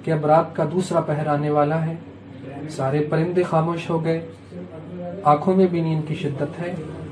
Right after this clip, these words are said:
और थकन का शिकवा भी शायद इसी रेगिस्तान में सुलाने का आज़म कर चुका है। लेकिन ये तेज हवाएं सोने नहीं देंगी। समझ में कुछ नहीं आता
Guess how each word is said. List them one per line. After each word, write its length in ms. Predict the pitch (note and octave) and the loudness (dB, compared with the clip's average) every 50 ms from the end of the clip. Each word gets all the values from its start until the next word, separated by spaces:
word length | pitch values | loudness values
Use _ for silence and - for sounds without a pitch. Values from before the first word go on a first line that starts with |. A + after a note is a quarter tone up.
| - - - - - - - - | -12 -14 -14 -14 -14 -10 -8 -8
और 140 | D3+ - - | -8 -4 -4
थकन 240 | D3 D3 - F#3 F3+ | -4 -2 0 -2 0
का 140 | - E3+ D#3 | 0 -2 -4
शिकवा 420 | - - D3 C#3 D3 D3+ F3 F3+ | -2 -4 -6 -4 0 2 2 2
भी 200 | F3 E3+ F#3+ F#3+ | 2 2 2 0
शायद 380 | F#3 - - D3 D3 D3+ D3 - - | 0 2 2 2 2 2 0 -4 -6
इसी 220 | C#3+ - - E3+ | -8 -4 -2 0
रेगिस्तान 500 | D#3 D3 C#3+ D3 D3 C#3+ - E3+ F3 F#3 | 0 0 0 0 -2 -2 0 0 2 4
में 120 | F#3 F3+ E3 | 4 2 2
सुलाने 420 | - - D#3 D#3 D3+ D3+ D3+ C#3+ | 0 2 4 4 4 4 2 0
का 140 | D3 D3 C#3 | 2 2 2
आज़म 220 | C#3 C#3 C#3+ C#3+ | 2 2 0 -2
कर 140 | C#3 C#3+ C#3 | -2 -2 -2
चुका 260 | - - D3 C#3 C#3+ | -2 -4 -6 -6 -4
है। 280 | C#3 C3 C3 - A3 A3 - - - - - - - - - - F3+ - - F#3+ F#3 - - - - - - F#3 G#3 - - - - | -4 -4 -4 -6 -6 -8 -8 -10 -12 -12 -14 -14 -16 -18 -18 -16 -16 -16 -14 -12 -12 -12 -12 -12 -14 -12 -12 -12 -10 -10 -12 -6 -2
लेकिन 400 | C3+ C#3 D3 D3 - E3 D#3+ D3+ - - - - | 0 0 0 0 0 -2 -2 -2 -4 -8 -8 -6
ये 80 | D3+ D3 | -4 -4
तेज 320 | - - D#3+ F3 E3+ D3+ | -2 2 2 4 4 4
हवाएं 360 | D#3 E3 E3 E3+ E3+ F3 F#3 F#3+ F#3+ - - - - - - - - | 4 4 6 4 4 2 0 -4 -6 -8 -12 -12 -14 -14 -16 -16 -14
सोने 340 | - - D3+ D3 D3+ D#3+ D#3+ | -8 -2 0 0 2 2 2
नहीं 240 | E3 D#3 F3 F#3 E3 | 2 2 2 2 2
देंगी। 1200 | D3+ D3 D3 C#3 C3+ - G#3+ A3 A3+ A3+ A3 G#3+ G#3+ A3 A3+ A#3 - - - G3 F#3+ F#3+ - A3+ - | 2 2 0 0 0 -2 -4 -4 -6 -6 -6 -6 -6 -6 -6 -6 -6 -8 -10 -10 -10 -8 -8 -6 -2
समझ 320 | - C#3+ D3 D#3 D3+ D#3 | 0 0 2 2 0 0
में 180 | E3 F3 E3 - | 0 0 0 0
कुछ 200 | - D#3+ - E3 | -2 -2 -2 0
नहीं 340 | E3 D3+ D#3 E3+ E3+ E3 D#3 | 0 0 0 2 2 2 2
आता 300 | D3+ D3+ - D#3+ D3+ | 2 2 4 4 4